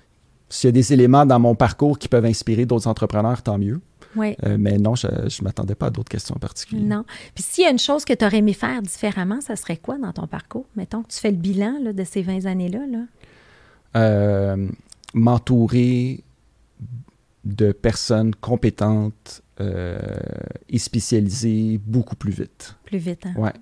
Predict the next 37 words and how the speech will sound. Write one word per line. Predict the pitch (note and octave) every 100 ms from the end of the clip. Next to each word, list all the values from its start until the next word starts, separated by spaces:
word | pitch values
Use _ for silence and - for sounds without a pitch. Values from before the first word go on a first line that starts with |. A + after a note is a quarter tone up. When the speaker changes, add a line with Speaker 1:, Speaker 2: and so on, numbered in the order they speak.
| -
Speaker 2:
Ouais. | F#3
Speaker 1:
J'ai | F3 A2+
pris, | - A#2+ A#2 A#2 A#2
euh, | G#2+ G#2 G#2 -
trop | D3
de | D3
temps. | - B2 B2+ D3+ - _ _ _ -
Euh, | G2+ G2+ F#2+
je | -
me | A2
suis | - A#2+
vi-, | G2+ A#2+ A#2+ B2
vu | A2+ A2+ B2+ B2+ C3 -
s-, | - - _ -
longtemps | B2 C3+ - C#3+
trop | - - E3+
petit | D#3+ C3 - - A#2+ - _ _ _
pour | A#2
faire | - B2+ B2
le | G#2+
move | A2+ A#2+ B2 -
puis | -
aller | A2 A2
engager | G#2+ G#2 G#2 - G#2+
des | G2+
gens. | A2 A#2
Fait | A#2 A2+
que |
si | - D#3+
j'avais | C3+ B2 B2
à |
le | A#2+
refaire, | G#2 A#2+ A#2+
je | -
reculerais | A2 A#2 A#2 C3+
de |
s-, | - -